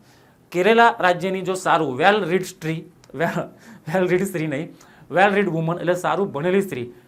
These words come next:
સ્ક્વેન્ડર એટલે જો પસાર કરે તેમના કલાકો in front of television એટલે ટી વીની સામે, ટી વીની સામે પસાર કરે.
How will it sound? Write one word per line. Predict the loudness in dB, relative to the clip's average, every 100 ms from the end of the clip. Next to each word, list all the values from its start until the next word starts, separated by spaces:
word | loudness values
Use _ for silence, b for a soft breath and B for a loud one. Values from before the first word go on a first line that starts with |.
| B
સ્ક્વેન્ડર | -16 -2 0 2 2
એટલે | 0
જો | 0
પસાર | 0 -2 0 -2
કરે | 0 -4 -4
તેમના | -8 -14 -8 -4 -2
કલાકો | -2 0 2 4 2 -2 B B B _ 0
in | 2
front | 6 6
of | 6
television | 2 2 0 0 -4 -8 -12 -16 _ -6
એટલે | -6
ટી | 2 4
વીની | 4 2
સામે, | 0 0 0 -8 -16 b b b b _
ટી | -6
વીની | -2 -2
સામે | -2 -4 -4
પસાર | -6 -8 -6
કરે. | -6 -8